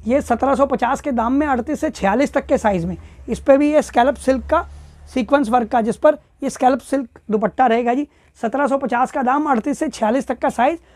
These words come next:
कॉटन का पैंट स्टिंग के साथ। एक और ऑप्शन आ जाएगी जी, ये कॉटन लवर्स के लिए, जो लोग प्योर कॉटन पसंद करते हैं, चेक करेंगे, बहुत ही खूबसूरत मोती का काम है, धागे का काम है, गोटा स्टिच किया गया है,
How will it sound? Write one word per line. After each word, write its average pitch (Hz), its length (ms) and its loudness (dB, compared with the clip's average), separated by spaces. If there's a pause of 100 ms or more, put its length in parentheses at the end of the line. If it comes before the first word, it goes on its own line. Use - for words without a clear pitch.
(200)
कॉटन 269 300 2
का 277 120 0
पैंट 285 360 -4
स्टिंग 254 320 -2
के 226 100 2
साथ। - 1600 -14
एक 233 220 4
और 269 180 6
ऑप्शन 269 300 0
आ 240 100 -2
जाएगी 240 300 -2
जी, 320 160 -4 (360)
ये 240 280 2 (320)
कॉटन 240 280 2
लवर्स 262 300 2
के 240 140 0
लिए, 190 220 -4 (140)
जो 208 140 2
लोग 269 180 4 (1160)
प्योर 240 240 6
कॉटन 254 320 0
पसंद 262 320 -4
करते 254 240 -2
हैं, 277 160 -4 (280)
चेक 254 160 -6
करेंगे, 262 340 0
बहुत 226 300 2
ही 285 80 -6
खूबसूरत 247 500 2
मोती 233 320 0
का 262 140 2
काम 240 240 2
है, 277 120 -2
धागे 196 340 0
का 247 100 0
काम 233 280 -2
है, 269 120 -4
गोटा 226 300 -2
स्टिच - 220 -10
किया 254 260 -2
गया 254 160 -2
है, 262 160 -4